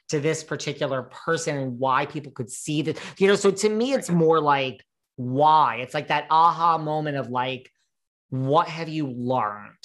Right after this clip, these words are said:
Like, have you learned why this is possibly racist? And so,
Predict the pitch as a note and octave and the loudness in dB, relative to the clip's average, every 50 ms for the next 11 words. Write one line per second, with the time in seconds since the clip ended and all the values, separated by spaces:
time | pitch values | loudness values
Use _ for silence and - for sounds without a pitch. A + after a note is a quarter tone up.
0 | - - _ C#3+ C#3+ C#3 D3+ D3 C#3 D3+ D#3+ D#3+ D3+ D3+ E3 F3 F3+ F3+ F#3 F#3+ | -20 -12 _ -8 -6 -6 -6 -8 -6 -6 -6 -8 -6 -2 0 2 2 2 2 0
1 | G3 G3+ F3 D#3+ D3 C3+ C#3 C3 C#3 C#3+ D3 D3+ D3+ D#3 D#3+ D#3 C#3 C#3 D#3 D3 | -2 -4 -6 -8 -10 -6 0 2 4 4 6 4 4 2 -2 -4 -6 -8 -8 -8
2 | - - D#3 D3 C#3 - - _ - - - C#3+ C#3 C3+ - - C#3+ C3+ C#3+ C#3+ | -6 -6 -6 -6 -8 -8 -14 _ -14 -4 0 0 0 0 -2 -6 -10 -6 -4 -4
3 | C#3 C3 B2+ - _ _ _ _ _ - B2+ C3+ C3+ C#3 C3 C#3 - D3+ D3+ D3 | -4 -4 -6 -8 _ _ _ _ _ -6 -4 -2 -2 -2 -4 -4 -2 -2 -2 -2
4 | D3 - - _ - _ _ _ _ _ _ _ _ _ _ _ _ - D3 C#3+ | -4 -10 -18 _ -20 _ _ _ _ _ _ _ _ _ _ _ _ -4 -4 -4
5 | C3 - - - D3+ C#3+ C#3 C3+ C3 C3 C3 B2+ B2 A#2+ B2 | -4 -6 -4 -2 0 0 0 0 0 0 -2 -2 -4 -6 -10